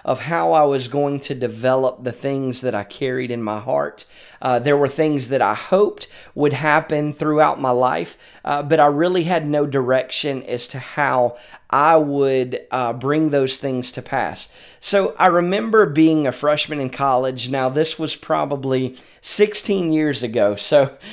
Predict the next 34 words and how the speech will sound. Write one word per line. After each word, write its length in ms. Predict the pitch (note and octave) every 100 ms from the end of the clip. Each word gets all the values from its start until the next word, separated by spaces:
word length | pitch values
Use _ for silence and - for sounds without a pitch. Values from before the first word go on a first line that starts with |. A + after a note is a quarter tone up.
| -
so 180 | - F3
kinda 280 | F3 G#3 G3+
hang 220 | G3+ G3+
in 120 | G3 F#3
there 220 | F3 E3
with 240 | D3+ C#3+
me. 120 | C#3
You 160 | C3 C#3+
know, 260 | D3 C#3 C#3
I'm, 140 | C#3
I'm 460 | C#3+ C#3 C3 D3 C3+
just 320 | F3 G3 -
turned 280 | F#3+ F3 E3
eighteen 500 | D#3+ - F3+ E3+ E3
years 260 | D#3 C3
old, 340 | C3+ C3 C3 B2+ - -
started 500 | - - F3+ F#3+ F#3+
college 500 | - D#3+ D3+ D3 C#3+
at 100 | C3+
University 680 | C3+ D3+ D3 D3 C#3+ C#3+ C#3
of 40 | C3
Mobile. 600 | B2+ B2 B2 A#2+ A#2 - _ _ -
It's 260 | D#3 -
a, 240 | D3 B2+ E3
it 120 | F3+
was 180 | D#3+ C3
a 60 |
small 840 | - - D#3 D#3+ E3 E3+ D#3+ D3+ D3
Southern 460 | - E3 D#3+ D#3+
Baptist, 760 | D3 C#3 C3+ C#3 C3+ C3 - -
private, 760 | - D3+ D#3 D3 D3 - - _ _ _ _ _ -
very 420 | A#2+ E3 G3 F#3
religious 720 | D#3+ C#3+ C#3 C#3 C#3 C#3+ -
college. 640 | - D3 C3+ C3 B2+ B2+